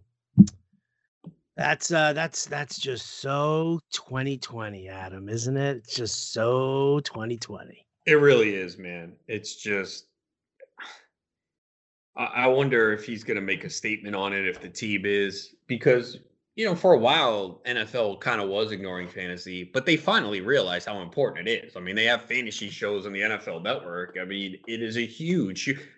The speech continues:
Speaker 2: everyone plays fantasy. We've gone over this. You go somewhere,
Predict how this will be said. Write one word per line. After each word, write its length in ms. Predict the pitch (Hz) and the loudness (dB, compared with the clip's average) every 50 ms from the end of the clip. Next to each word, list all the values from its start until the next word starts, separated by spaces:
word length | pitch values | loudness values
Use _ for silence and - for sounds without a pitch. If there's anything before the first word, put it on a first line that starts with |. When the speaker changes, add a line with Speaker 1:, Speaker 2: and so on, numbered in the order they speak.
| _ - | _ 6
Speaker 2:
everyone 420 | - 277 294 339 330 311 285 277 | 6 8 10 10 8 8 8 6
plays 300 | 254 - 240 240 226 214 | 4 4 2 2 2 2
fantasy. 360 | - 220 220 220 196 - - 143 | 2 0 2 2 0 -2 -2 -2
We've 200 | 147 202 196 202 | 0 0 2 4
gone 180 | 240 233 214 | 2 2 2
over 220 | 208 202 208 202 180 | 0 -4 -4 -2 -2
this. 320 | 143 131 208 190 - - | -2 -2 -2 -2 -4 -4
You 100 | 175 175 | -2 0
go 220 | 160 180 180 202 | 2 2 2 0
somewhere, 580 | 196 - 202 196 190 190 190 190 190 190 185 - | 0 -2 -4 -6 -6 -4 -4 -4 -4 -4 -8 -12